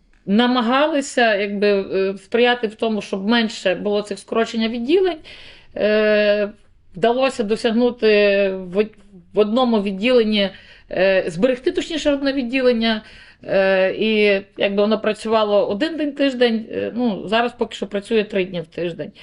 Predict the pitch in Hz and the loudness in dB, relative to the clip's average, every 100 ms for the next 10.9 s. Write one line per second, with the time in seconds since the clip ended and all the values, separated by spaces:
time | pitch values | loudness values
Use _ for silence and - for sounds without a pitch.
0 | - - - - - _ - 185 185 185 | -20 -20 -20 -20 -20 _ -2 2 4 4
1 | 170 - 214 269 233 294 294 247 226 233 | 0 -4 0 0 2 -2 0 0 0 0
2 | 214 208 202 - _ - 214 262 269 262 | 0 0 -2 -12 _ -8 -2 2 2 2
3 | 240 226 226 226 240 240 233 - 233 247 | 2 2 2 2 0 0 -4 -4 0 2
4 | 233 - - - 202 202 220 196 226 - | 2 -2 -8 -2 -2 -2 -4 -2 -4 -6
5 | - 233 - - 196 196 196 190 190 - | -4 -2 -4 -2 0 0 0 0 -2 -6
6 | 175 - - - 208 - 233 220 208 220 | -10 -16 -16 -8 -8 -4 -4 -2 -4 0
7 | 226 214 208 202 226 226 208 180 226 285 | 0 0 -2 -2 0 0 0 0 0 0
8 | 359 - 208 208 202 226 - - - 220 | -2 -6 -6 -4 -4 -6 -4 -4 0 0
9 | 202 202 208 196 208 196 214 196 185 208 | 0 -4 -6 -2 0 2 2 -2 0 0
10 | 202 185 - 302 311 320 302 285 | 0 -2 -4 -4 -4 -4 -2 -2